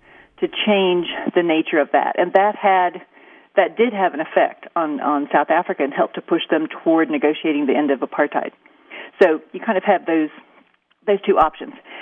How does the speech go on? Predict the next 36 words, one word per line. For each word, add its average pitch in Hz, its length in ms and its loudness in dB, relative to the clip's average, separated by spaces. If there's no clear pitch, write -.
But 240 140 4
there 302 160 2
is 339 80 0
a 208 80 2
third 185 320 0
point, 135 340 -4
and 190 180 2
that 196 200 6
is 180 240 2
that 175 240 2
the 202 80 2
Venezuelan 240 840 0
government 220 460 0
can 175 180 -2
say, 220 340 2
"Well, 190 260 4
if 196 160 -2
we 240 240 2
don't 214 580 0
get 170 200 0
these 170 160 2
kind 175 160 0
of 160 120 -2
cash 170 400 2
inflows, 156 600 0
then 190 100 2
we 190 80 4
can't 277 320 0
afford 156 560 0
to - 140 0
import 185 320 2
the 160 160 -8
food 156 380 4
that 180 120 4
we 190 100 2
need 156 200 0